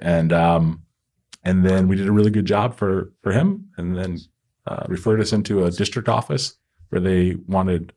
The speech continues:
fifteen. And then we got, uh, to a point where, um, the corporate office hired us. And so, you know, a little over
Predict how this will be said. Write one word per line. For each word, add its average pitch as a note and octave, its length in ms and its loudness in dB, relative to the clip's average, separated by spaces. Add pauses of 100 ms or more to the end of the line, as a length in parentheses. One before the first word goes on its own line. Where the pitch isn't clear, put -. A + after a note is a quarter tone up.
(160)
fifteen. B2 440 2
And G#2+ 220 2
then F#2 180 2
we F#2 120 0
got, F2+ 440 -2
uh, F2+ 220 -2 (520)
to G2 80 0
a - 20 0
point G2 300 -2
where, F2+ 440 0 (120)
um, F2+ 480 -8 (320)
the G2+ 100 -2
corporate G2+ 300 0
office - 480 -6 (120)
hired E2 300 -4
us. D#2 200 -6
And E2+ 240 -6 (280)
so, F2+ 380 -4 (400)
you - 80 -6
know, F#2+ 100 -4
a G2 40 -4
little G2+ 180 0
over F#2 560 0